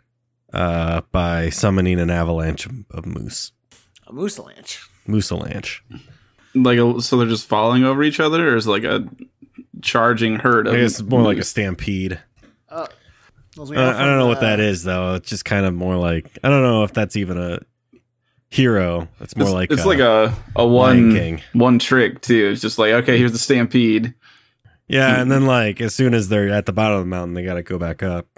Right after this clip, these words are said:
Speaker 1: Ugh.
Speaker 3: It's the worst part of
Speaker 1: Yeah.
Speaker 3: sledding.
Speaker 1: Uh,
Speaker 2: They won't sell 'em, uh, they won't sell 'em ski lift passes, which is kinda, like, discriminatory, but all right. You know?
Speaker 1: Is it someone that rides a moose?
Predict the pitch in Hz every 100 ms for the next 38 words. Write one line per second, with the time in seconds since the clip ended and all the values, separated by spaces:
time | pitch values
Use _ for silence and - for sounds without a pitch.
0 | _ 92 92 - - _ _ - - 113
1 | 110 95 73 82 101 107 110 123 - _
2 | _ - 101 98 98 98 95 - 180 165
3 | 147 139 131 127 123 117 131 143 139 -
4 | 139 120 - 143 131 107 - 113 104 120
5 | 113 117 _ _ - 110 - 117 104 98
6 | 101 95 _ _ _ _ - - 131 104
7 | 101 107 95 113 98 117 92 82 98 -
8 | _ _ _ _ _ _ 113 101 113 _
9 | _ _ _ _ - - - - - -
10 | 120 107 95 107 123 113 101 87 87 87
11 | 113 123 160 160 208 - -